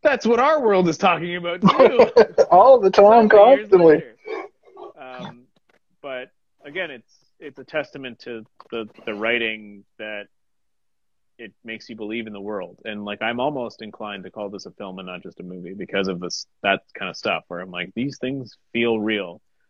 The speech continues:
Speaker 1: Um, small things like the stuff that I cited earlier with the smoking in the car and the family stuff, but even stuff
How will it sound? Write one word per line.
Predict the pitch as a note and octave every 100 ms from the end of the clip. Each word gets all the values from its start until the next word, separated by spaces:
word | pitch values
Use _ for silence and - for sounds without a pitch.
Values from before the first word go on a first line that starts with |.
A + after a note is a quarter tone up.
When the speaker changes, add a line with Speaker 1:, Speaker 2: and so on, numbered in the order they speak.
| _ _
Speaker 1:
Um, | G2 G2 G2 G2 F#2+ _ _
small | - A2 G#2
things | G2+ G#2 G2 F#2+ -
like | F#2+ F#2 F#2 _ _
the | -
stuff | - G2+ -
that | G2+
I | F#2+ F2
cited | - G2 F#2 F2+
earlier | F#2+ F#2 F#2 F2+ F2+
with | F#2 _
the | F2+
smoking | - G#2+ G2+ F#2+
in | F2+
the | F2+
car | G2+ F#2+ F#2
and | F2+
the | F2
family | - F2+ F#2 F#2
stuff, | E2+ F#2 F2
but | F#2+
even | G2 G2 G2
stuff | - G2